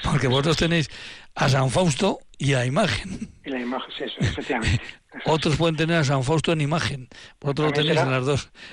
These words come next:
Speaker 1: en las dos
Speaker 2: Eso.
Speaker 1: modalidades.
Speaker 2: Y también será momento para que quiera, el que quiera ver a San Fausto, pues, eh,
Speaker 1: Ujú.
Speaker 2: podrá pasar a verlo, a, sí, sí, eso, así es.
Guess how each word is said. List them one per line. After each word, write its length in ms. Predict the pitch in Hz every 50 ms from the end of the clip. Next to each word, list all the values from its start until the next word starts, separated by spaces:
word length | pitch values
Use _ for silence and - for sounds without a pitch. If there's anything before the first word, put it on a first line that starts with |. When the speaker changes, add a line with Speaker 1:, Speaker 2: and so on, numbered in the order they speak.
| - -
Speaker 1:
en 80 | - - 139
las 100 | 143 143
dos 80 | 156 156
Speaker 2:
Eso. 100 | 156 151
Speaker 1:
modalidades. 600 | 143 135 147 156 156 123 107 - - - - - - - - 180 - - 135 - _ -
Speaker 2:
Y 60 | - -
también 260 | - 127 135 139 135
será 140 | 147 139 139
momento 340 | 135 139 147 156 160 208
para 180 | 196 196 156 131
que 120 | 131 123
quiera, 340 | - 143 131 139 135 131 131 -
el 80 | - -
que 100 | - 123
quiera 240 | - - 143 143 139
ver 160 | 139 143 139
a 220 | 135 131 131 131 131
San 220 | - - 135 127
Fausto, 420 | - 165 180 - - - 233 240 226
pues, 220 | - - - -
eh, 320 | - - - - - - 147
Speaker 1:
Ujú. 280 | 131 127 127 139 170 185 -
Speaker 2:
podrá 300 | - 127 123 127 131 -
pasar 220 | 139 123 - 127
a 80 | 123 123
verlo, 420 | 135 180 190 196 208 220 208 143
a, 360 | 120 113 113 - 113 113 110 - - _ - - - - - - - - - - - -
sí, 80 | - -
sí, 60 | 139
eso, 520 | 139 135 127 127 127 123 117 113 110 107 101 - - _ _ _ _ _ _ _ - - _ _ - -
así 160 | - - -
es. 100 | 117 113